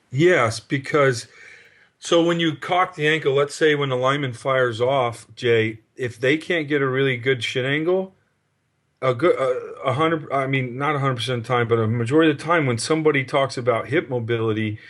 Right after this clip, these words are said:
and a guy can't play low, Jay, it's usually, I not find it's the hips, it's the ankle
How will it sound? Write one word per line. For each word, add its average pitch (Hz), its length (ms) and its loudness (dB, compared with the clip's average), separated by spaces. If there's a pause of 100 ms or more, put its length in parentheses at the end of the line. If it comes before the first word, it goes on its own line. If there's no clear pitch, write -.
(180)
and 117 100 -2
a 117 60 2
guy 135 200 2
can't 131 300 -4
play 120 280 0
low, 120 560 0 (500)
Jay, 151 260 2
it's 147 220 -4
usually, 151 480 -4
I 139 80 4
not 156 220 -4
find 147 260 -4
it's 117 140 -8
the 113 160 -6
hips, 147 580 -2 (460)
it's 135 240 -6
the 143 140 0
ankle 151 580 -2